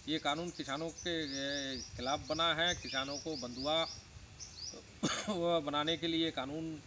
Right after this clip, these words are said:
पारित किया गया है। माननीय मोदी जी अपने कॉरपोरेट मित्रों के फ़ायदे के लिए कानून बनाए हैं, जिसका पुरजोर विरोध हो रहा है।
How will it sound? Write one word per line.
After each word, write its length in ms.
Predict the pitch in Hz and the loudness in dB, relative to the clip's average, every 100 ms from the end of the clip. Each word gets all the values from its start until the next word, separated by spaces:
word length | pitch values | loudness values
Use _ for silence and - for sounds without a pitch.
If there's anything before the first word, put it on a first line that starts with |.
| - | -2
पारित 260 | 139 156 - | -2 -2 0
किया 200 | 156 156 | 4 6
गया 140 | 156 | 6
है। 220 | 160 165 - - - - - | 6 4 0 -18 -16 -16 -10
माननीय 400 | 117 143 165 165 | -2 0 2 2
मोदी 340 | 156 147 160 170 | 2 0 -2 -4
जी 200 | 170 175 | 0 4
अपने 340 | 156 160 147 | 4 2 -4
कॉरपोरेट 580 | 131 127 135 160 170 165 | 0 0 0 0 0 0
मित्रों 400 | 143 151 - 160 | -4 -4 -2 -2
के 200 | 151 160 | 0 -2
फ़ायदे 420 | 139 - 135 151 | -2 -4 0 -2
के 120 | - | 0
लिए 220 | 160 156 156 | 0 0 0
कानून 360 | 127 139 143 | -2 -2 -4
बनाए 340 | 127 143 170 165 | 0 4 6 6
हैं, 200 | 175 180 - - - | 4 2 -6 -18 -10
जिसका 260 | 127 131 147 | -10 0 0
पुरजोर 460 | 131 135 135 160 156 120 - - | 0 -4 -2 -2 -2 -8 -14 -10
विरोध 280 | 127 151 160 - - - - - - - | -4 -2 -2 -6 -14 -14 -14 -18 -14 -2
हो 100 | 160 | 8
रहा 240 | 180 185 | 12 12
है। 300 | 185 180 196 | 10 4 2